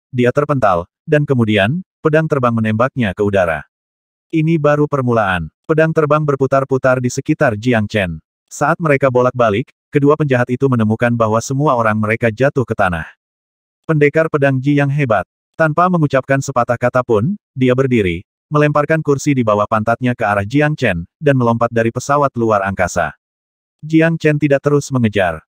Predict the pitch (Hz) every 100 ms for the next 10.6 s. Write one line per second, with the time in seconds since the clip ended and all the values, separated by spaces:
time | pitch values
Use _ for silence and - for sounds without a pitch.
0 | _ - 147 147 180 165 143 151 135 139
1 | 127 117 110 123 120 117 123 120 120 139
2 | 135 123 92 87 _ _ 156 135 135 127
3 | 110 107 127 139 131 127 139 139 101 101
4 | 110 - 104 90 73 _ _ _ _ _
5 | _ - - 151 147 165 151 131 120 101
6 | 82 78 _ - 160 170 170 147 120 98
7 | 139 190 _ - 156 165 170 156 151 143
8 | 147 139 120 117 117 117 120 120 113 -
9 | 127 131 127 113 120 131 127 123 120 131
10 | 117 107 101 92 85